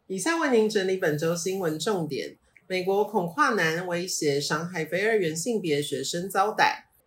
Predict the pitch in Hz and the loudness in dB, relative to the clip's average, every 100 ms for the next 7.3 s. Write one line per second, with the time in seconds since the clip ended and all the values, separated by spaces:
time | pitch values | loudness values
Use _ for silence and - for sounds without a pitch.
0 | - 196 175 185 220 226 156 143 208 233 | -2 0 2 4 4 4 2 4 4 4
1 | 240 190 190 208 208 165 202 196 202 165 | 4 4 4 -2 -2 -4 -2 0 4 4
2 | 160 - 170 151 147 123 127 139 131 143 | 2 -2 -2 -2 -6 -8 -10 -12 -8 -2
3 | 226 180 196 156 120 - - 156 - - | 0 -2 -4 -4 -4 -8 -10 -12 -12 2
4 | 262 311 311 302 233 208 - 226 180 170 | 6 6 6 6 8 4 2 0 2 2
5 | 165 147 139 143 180 165 151 - 160 143 | 2 2 0 0 0 0 -2 -2 -2 -2
6 | 151 143 147 131 143 147 175 - - - | -2 -4 -2 0 0 -2 -4 -2 -2 -2
7 | - 160 | -4 -4